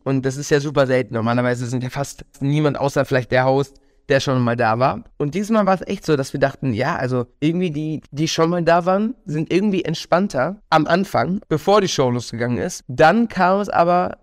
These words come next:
zum Tag der Aufzeichnung und auf einmal waren wir alle viel nervöser als bei der ersten Aufzeichnung der ersten Show. Ich glaub, das ist, weil man so ein,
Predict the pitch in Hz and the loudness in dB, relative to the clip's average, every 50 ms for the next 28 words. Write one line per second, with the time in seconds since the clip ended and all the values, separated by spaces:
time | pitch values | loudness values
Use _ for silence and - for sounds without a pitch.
0 | - - - 160 151 - - 156 151 170 185 - - 160 151 151 - 147 151 143 | -14 -10 -8 -8 -6 0 2 4 4 4 4 2 -2 0 2 2 2 2 0 -2
1 | - - 131 127 127 - - 135 139 147 135 123 117 - - - 135 139 143 143 | -4 -4 -4 -4 -2 -4 -4 -2 0 0 0 -2 -4 -4 -2 -2 0 0 0 0
2 | 135 123 127 127 131 127 135 135 - - 131 131 127 127 131 - _ - - 185 | 0 0 0 -2 -2 -2 -4 -4 -2 -2 -2 0 0 -2 -4 -6 _ -12 -8 -4
3 | 196 220 226 208 180 151 139 120 135 160 190 180 175 170 - - 147 143 - - | 0 0 2 2 2 2 0 0 0 -2 -2 0 0 -2 -2 -2 -4 -6 -4 -2
4 | - 139 135 127 135 143 147 - - - - 73 - - - - 123 113 - 131 | -2 0 0 2 0 0 -2 -4 -6 -6 -6 -6 -6 -6 -8 -8 -8 -6 -4 -2
5 | 131 147 165 156 - _ _ _ _ _ _ 151 139 147 175 190 - - - 127 | -2 -2 -2 -4 -8 _ _ _ _ _ _ 2 4 4 4 4 2 -2 -6 -6
6 | - - 113 110 104 - - _ _ - 139 - 175 175 175 180 175 165 - - | -2 -2 -2 -2 -2 -6 -10 _ _ -12 -2 4 4 4 4 4 0 -4 -6 -8
7 | - - - 160 160 175 185 190 185 185 185 185 180 - - 143 135 151 165 170 | -10 -2 2 4 4 4 4 2 0 0 0 -4 -6 -8 -10 -8 -4 -2 -2 -2
8 | 170 165 165 160 165 156 156 | -2 -2 -4 -6 -6 -8 -10